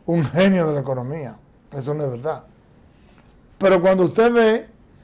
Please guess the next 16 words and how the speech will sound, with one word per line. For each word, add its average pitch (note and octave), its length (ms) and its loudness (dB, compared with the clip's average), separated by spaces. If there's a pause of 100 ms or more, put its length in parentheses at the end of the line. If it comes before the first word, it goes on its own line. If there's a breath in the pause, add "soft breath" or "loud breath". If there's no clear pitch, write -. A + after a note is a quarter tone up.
(220 soft breath)
la E3 140 0
relación F3+ 840 2 (260)
de C3+ 440 0 (880)
gasto F#3+ 560 2
en G#3+ 180 4
obras G3 280 2
públicas, D3+ 840 -2
gasto E3+ 400 0
de F#3 80 -2
infraestructura E3+ 680 0
versus D#3 360 -2
préstamos, C3+ 560 -4 (360 soft breath)
está D3+ 280 0
muy D#3 120 -4
por C3+ 200 -4
debajo. G#2+ 300 -10